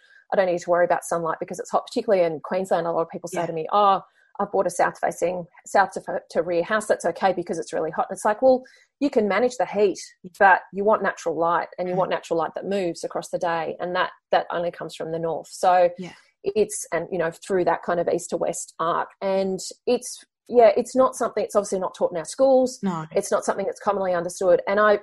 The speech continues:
Speaker 1: spent a lot of time in free Facebook groups and speaking with thousands and thousands of homeowners. So many do not know why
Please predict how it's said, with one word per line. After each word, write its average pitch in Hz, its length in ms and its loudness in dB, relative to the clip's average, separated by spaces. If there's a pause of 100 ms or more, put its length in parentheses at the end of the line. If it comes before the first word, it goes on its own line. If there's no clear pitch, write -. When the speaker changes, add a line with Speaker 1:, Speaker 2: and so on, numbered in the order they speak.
Speaker 1:
spent 180 260 -2
a 180 60 4
lot 175 140 4
of - 80 -20
time 175 200 -2
in 170 140 -4
free 151 180 -4
Facebook 220 460 2
groups - 340 -2
and 165 220 0
speaking 214 360 0
with 170 160 -4
thousands 214 320 -6
and 165 120 -6
thousands 170 260 -4
of 165 80 -12
homeowners. 165 380 -4 (100)
So 220 420 0
many 196 460 -2 (380)
do 226 160 4
not 196 240 2
know 196 340 4 (280)
why 185 580 2